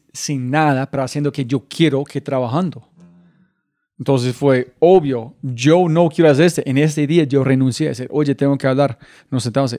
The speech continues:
"Oye, no voy a hacer este más, no estoy feliz, chao." En ya está ya, pero tenía siete episodios, no tenía plata,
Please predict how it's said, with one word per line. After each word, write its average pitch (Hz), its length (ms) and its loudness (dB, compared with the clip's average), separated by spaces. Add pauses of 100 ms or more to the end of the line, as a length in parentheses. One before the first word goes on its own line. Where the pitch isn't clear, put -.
(100)
"Oye, 127 340 -8
no 123 100 -10
voy 131 80 -4
a - 40 -4
hacer 131 140 -6
este 123 140 -6
más, 123 220 -4
no 120 80 -8
estoy 117 200 -8
feliz, 123 500 -8 (580)
chao." 127 380 -6 (960)
En 139 120 0
ya 135 120 -2
está 135 220 -4
ya, 139 480 -2
pero 135 160 -2
tenía 139 200 -2
siete 147 300 0
episodios, 147 500 2
no 135 120 2
tenía 135 200 0
plata, 165 520 0